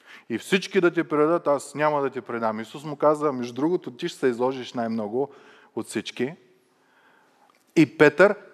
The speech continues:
само няколко седмици след разпятието и възкресението в тая невероятна проповед в Деяния втора глава казва следното, че всичко, което е станало,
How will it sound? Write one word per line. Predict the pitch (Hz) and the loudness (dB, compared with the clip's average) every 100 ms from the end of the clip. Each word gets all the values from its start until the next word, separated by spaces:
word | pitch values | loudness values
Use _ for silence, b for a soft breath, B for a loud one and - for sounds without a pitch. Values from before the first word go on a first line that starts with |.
| _ _ | _ _
само | - - 165 220 247 | -12 0 0 2 0
няколко | 220 214 214 220 208 - | -2 -2 -4 -8 -8 -12
седмици | 135 - 185 175 196 190 - 196 | -14 -6 -4 -2 -4 -6 -8 -8
след | - - 175 180 180 - B _ | -8 -8 -2 -2 -4 -14 B _
разпятието | 110 110 - 165 156 - 175 175 | -10 -8 -2 2 2 2 -6 -4
и | 165 | -6
възкресението | 131 120 - 120 - 131 120 113 - 127 156 B B - | -6 -8 -10 -12 -6 -4 -2 -4 -4 -6 -6 B B -4
в | 120 - | -4 0
тая | - 165 | 2 4
невероятна | 160 127 113 139 180 208 | 2 -4 0 0 0 -4
проповед | 196 170 175 180 175 143 | -6 -4 -4 -4 -8 -6
в | 117 | -8
Деяния | 113 131 156 156 | -4 -4 -4 -8
втора | - - 180 170 | -4 2 2 2
глава | 135 117 120 139 B B B | -2 -2 0 -2 B B B
казва | 135 165 180 180 | -2 -2 -4 -8
следното, | - 151 156 147 151 | -2 -2 -4 -8 -8
че | - | -8
всичко, | 131 - 202 - - 247 | -12 -8 -8 -6 -6 -2
което | 247 247 240 | 4 4 4
е | 214 | -2
станало, | - - 139 123 120 131 | -2 0 0 0 -2 -4